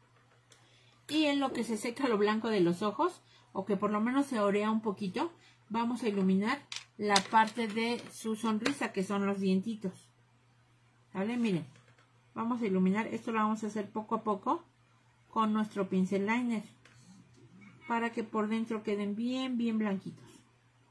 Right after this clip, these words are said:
Ahí está. Listo. Vamos a traer pinturita negra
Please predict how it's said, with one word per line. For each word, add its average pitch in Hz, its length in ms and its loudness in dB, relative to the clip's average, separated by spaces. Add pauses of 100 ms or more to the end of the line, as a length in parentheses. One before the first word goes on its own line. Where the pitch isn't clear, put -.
(1300)
Ahí 175 220 -4
está. - 200 -8 (2500)
Listo. 202 340 -6 (3500)
Vamos 269 320 2
a 254 100 -6
traer 226 240 0
pinturita 220 540 0
negra 208 380 2